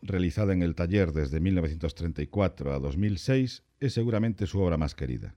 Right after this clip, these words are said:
Si quiere saber algo más sobre la misma, seleccione el archivo número nueve.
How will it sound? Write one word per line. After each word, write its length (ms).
Si 180
quiere 240
saber 240
algo 200
más 200
sobre 180
la 100
misma, 300
seleccione 480
el 60
archivo 420
número 300
nueve. 340